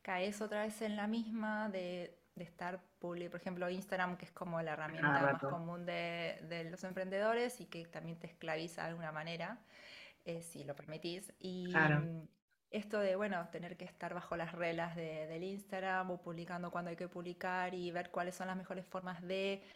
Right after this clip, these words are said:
Speaker 1: entonces terminás entrando en una vorágine que hace que estés veinticuatro siete disponible, que estés publicando todo el tiempo aunque no querés, que... y ahí te desconectas del disfrute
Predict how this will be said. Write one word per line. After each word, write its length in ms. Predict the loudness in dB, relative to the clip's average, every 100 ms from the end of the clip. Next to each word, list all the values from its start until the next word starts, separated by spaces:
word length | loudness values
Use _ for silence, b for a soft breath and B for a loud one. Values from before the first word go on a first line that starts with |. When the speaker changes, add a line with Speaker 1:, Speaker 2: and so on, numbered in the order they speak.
| b b
Speaker 1:
entonces 440 | -8 -2 -2 -2
terminás 500 | -6 -4 -4 -4 -4
entrando 420 | -6 -2 -2 0 0
en 180 | 0 0
una 380 | 2 2 -2 0
vorágine 800 | 2 4 2 0 0 0 -4 -8 -6
que 300 | -4 -4 -4
hace 360 | -6 -2 -4 -6
que 100 | -12
estés 180 | -12 -14 _ _ -6
veinticuatro 580 | -6 -4 4 4 4 2
siete 220 | 2 2
disponible, 1000 | -2 -2 -2 2 4 4 4 2 2 0
que 80 | -2
estés 220 | -8 -8
publicando 440 | -6 -2 0 0 2
todo 120 | 0
el 80 | 0
tiempo 200 | -2 -2
aunque 180 | -2 -6
no 120 | -4
querés, 520 | 0 2 4 4 0 -8
que... 280 | -6 -6 -6 b b b b b -4
y 160 | 2
ahí 160 | 2 4
te 80 | 0
desconectas 540 | 2 -2 0 -2 -2
del 140 | -2
disfrute 680 | -4 -4 -6 -2 0 0